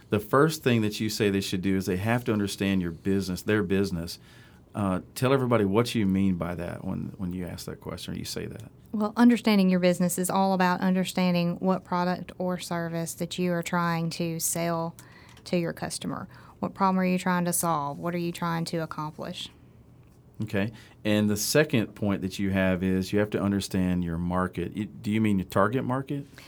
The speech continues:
Speaker 2: Yes, your, your target market. Who are you selling, um, your product to exactly? Um, how old is your customer? What are some of their demographic information? What are their values? What,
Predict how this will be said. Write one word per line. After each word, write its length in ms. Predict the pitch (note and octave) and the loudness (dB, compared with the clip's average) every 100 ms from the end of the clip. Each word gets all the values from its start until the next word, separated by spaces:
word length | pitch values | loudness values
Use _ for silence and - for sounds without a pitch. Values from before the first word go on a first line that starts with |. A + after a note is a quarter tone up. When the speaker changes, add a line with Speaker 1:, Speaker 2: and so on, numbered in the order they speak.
| - | -2
Speaker 2:
Yes, 300 | G3+ F3 - | 0 2 2
your, 100 | A#3 - | 2 2
your 120 | A#3+ | 4
target 260 | B3+ C4 G3 | 6 6 6
market. 260 | F#3+ E3+ | 2 4
Who 140 | G3+ B3+ | 6 6
are 60 | |
you 160 | A3+ G3+ | 6 4
selling, 560 | - F#3+ F3+ E3+ E3+ | 2 2 2 2 0
um, 460 | D#3+ D#3+ D#3 D#3+ E3 | 0 0 0 -2 -4
your 140 | F#3 E3 | -2 -2
product 420 | E3+ D#3 D#3 - | 0 0 -2 -4
to 80 | E3 | -6
exactly? 840 | D3+ D3+ E3 E3+ F3 E3 D#3+ D#3 - - - - - | -4 -4 0 0 0 -2 -2 -2 -8 -18 -20 -16 0
Um, 220 | F3+ F3 | 2 2
how 240 | D#3+ - G#3 | 0 2 4
old 200 | G#3 G3 | 6 4
is 140 | F3+ | 2
your 80 | F3 | 0
customer? 640 | - F3+ - F3+ E3 D#3 | 0 0 2 2 2 0
What 140 | D#3 F3+ | 0 0
are 60 | |
some 180 | F3+ F#3+ | 2 4
of 80 | F3+ | 4
their 120 | F3 | 4
demographic 600 | E3+ E3+ D#3+ D#3+ E3+ E3 | 2 2 2 0 0 -2
information? 720 | D#3+ E3 D#3+ D#3 - E3 D#3 | -2 -2 -2 -2 -2 -2 -2
What 100 | D3+ | -2
are 60 | D#3 | -2
their 80 | D#3 | -2
values? 760 | D3+ D3 D3+ D3 D3 D3 - | 0 0 0 -2 -4 -4 -4
What, 200 | D#3 E3 | -2 -4